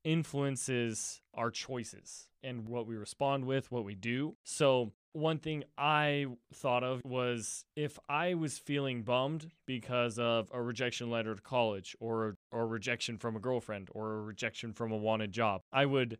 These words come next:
wait to do something that requires a lot of effort and maybe positivity,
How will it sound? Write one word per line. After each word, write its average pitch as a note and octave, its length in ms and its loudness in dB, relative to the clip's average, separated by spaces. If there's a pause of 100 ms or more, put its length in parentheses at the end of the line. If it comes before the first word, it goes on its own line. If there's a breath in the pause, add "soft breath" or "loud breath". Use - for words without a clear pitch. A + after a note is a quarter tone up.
wait F#3 480 0
to C#3+ 100 -4
do C#3 140 0
something B2 480 -2
that A2+ 160 2
requires A#2 460 2
a A2+ 40 0
lot A2 180 4
of G2+ 160 -8
effort A#2 560 -6 (140)
and A2+ 360 -2
maybe A2+ 240 0
positivity, A2+ 720 -4